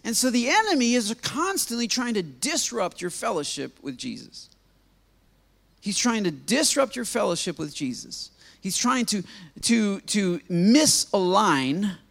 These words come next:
to break the alignment between you and Christ. He's trying to get you out of fellowship with Jesus, because if he can get you out of fellowship with Jesus, we see what happens in First John. Then we start walking in darkness. And when we're walking in the darkness, we're not walking in fellowship with him.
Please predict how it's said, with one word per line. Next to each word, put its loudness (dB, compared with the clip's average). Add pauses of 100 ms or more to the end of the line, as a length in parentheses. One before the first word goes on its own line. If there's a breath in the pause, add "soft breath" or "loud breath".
(540 soft breath)
to 0
break 8
the 4
alignment 4
between -2
you 0
and -2
Christ. -2
He's -2
trying -2
to -6
get -2
you -6
out 0
of -4
fellowship 0
with -4
Jesus, -6
because -4
if -6
he -4
can -2 (260 loud breath)
get 0
you 2
out 2
of -2
fellowship -2
with -4
Jesus, -2
we -4
see -2
what 4
happens -4 (240 loud breath)
in 0
First -4
John. 0 (160 loud breath)
Then 2
we -2
start 2
walking 0
in 0
darkness. 0
And 0
when 0
we're 2
walking 0
in 2
the -4
darkness, 0
we're 2
not 0 (140 loud breath)
walking 0
in 0
fellowship -4
with -4
him. -12